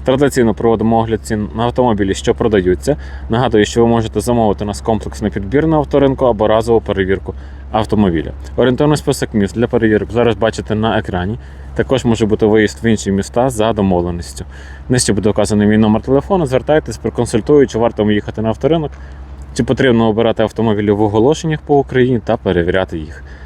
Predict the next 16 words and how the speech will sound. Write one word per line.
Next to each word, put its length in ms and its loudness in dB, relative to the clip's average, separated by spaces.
Кого 160 2
цікавить 360 0
комплексний 540 -2
підбір 420 -2
автомобіля 560 0
під 160 -8
ключ, 280 2
хто 180 -4
не 80 2
має, 360 2
е, 400 2
часу 320 -2
та 100 -4
можливості 560 2
самостійно 520 2
шукати 460 -2